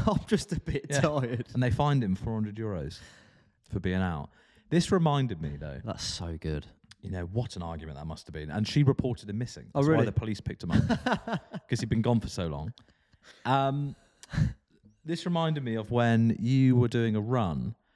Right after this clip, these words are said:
Speaker 2: and you had locked Elle out.
Speaker 1: Yes.
Speaker 2: And you broke your P B for
Speaker 1: Oh,
Speaker 2: five K.
Speaker 1: yes. Oh, my God.
Speaker 2: <laughs>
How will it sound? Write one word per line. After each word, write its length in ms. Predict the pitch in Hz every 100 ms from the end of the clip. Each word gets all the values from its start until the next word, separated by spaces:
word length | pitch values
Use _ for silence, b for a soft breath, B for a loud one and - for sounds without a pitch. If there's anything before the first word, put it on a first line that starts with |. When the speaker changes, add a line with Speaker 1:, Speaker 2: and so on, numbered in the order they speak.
| B B B _ -
Speaker 2:
and 500 | 101 101 95 95 95 -
you 160 | 107 107
had 100 | 104
locked 360 | 110 113 - - -
Elle 320 | 113 104 -
out. 440 | 73 67 57 - - _ _ -
Speaker 1:
Yes. 240 | 90 87 80
Speaker 2:
And 100 | 110
you 100 | 110
broke 320 | 104 113 104
your 100 | 113
P 260 | 104 - 113
B 340 | 110 107 98 104 _ _ _ _
for 60 | -
Speaker 1:
Oh, 180 | 120 131
Speaker 2:
five 220 | - 127
K. 60 | 147
Speaker 1:
yes. 380 | 160 - - 508 - -
Oh, 240 | 135 160
my 260 | 151 120 110 -
God. 420 | 131 131 113 -
Speaker 2:
<laughs> 40 | -